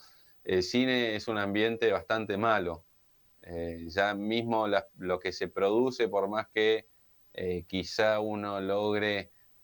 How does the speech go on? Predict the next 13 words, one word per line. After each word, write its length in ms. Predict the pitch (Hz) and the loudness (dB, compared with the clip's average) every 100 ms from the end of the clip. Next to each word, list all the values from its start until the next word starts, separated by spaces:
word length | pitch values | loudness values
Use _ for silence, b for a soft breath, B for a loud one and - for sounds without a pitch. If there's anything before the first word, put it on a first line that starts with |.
| - | -12
que, 640 | - 92 87 85 80 78 - | -2 0 0 -2 -6 -12 -18
que 320 | _ 92 82 - | _ -6 -6 -2
los 220 | 92 85 | -2 0
colegas 440 | - 98 113 120 107 | 0 2 4 4 4
de 80 | 90 | 2
trabajo 760 | 92 101 113 113 - 101 101 | -2 2 2 0 -2 -2 -2
no 180 | 98 101 | -4 -8
se 140 | - | -8
toquen 300 | 90 95 95 | -8 -6 -6
ciertos 380 | 90 101 95 90 | -4 -4 -2 -2
temas 480 | 113 117 110 107 98 | 2 2 0 -4 -6
o 140 | 90 | -8
que, 280 | - 87 87 | -2 -2 -2